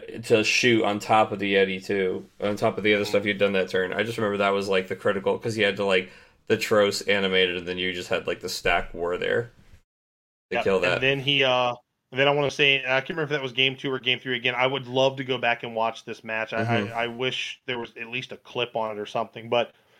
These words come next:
Speaker 2: anyway, at the end of game three, he has, he's out of gas. I kill his third lightning.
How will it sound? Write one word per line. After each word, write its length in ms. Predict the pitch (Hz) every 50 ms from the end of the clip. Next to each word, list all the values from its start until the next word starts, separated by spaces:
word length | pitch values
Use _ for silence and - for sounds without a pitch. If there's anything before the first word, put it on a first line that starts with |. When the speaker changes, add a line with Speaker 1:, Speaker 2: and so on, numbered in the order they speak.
| _ _ _ _ _ _ _ _ _ -
Speaker 2:
anyway, 160 | 175 160 147
at 60 | 143 143
the 80 | 156
end 100 | 165 165
of 60 | 156
game 200 | 139 147 147 139
three, 420 | - - 131 135 131 131 127 127 - _ _ _ _ _ - - _ -
he 80 | 160 151
has, 200 | 147 143 139 135
he's 200 | 143 147 135 120 - -
out 140 | 123 127 131
of 80 | 135 127
gas. 480 | 127 123 120 117 120 120 - - - - _ _ _ _ _ - -
I 40 | - -
kill 240 | - - 127 139
his 160 | 139 135 127 -
third 260 | - 139 139 139 139
lightning. 540 | 135 127 123 127 123 123 123 123 123 123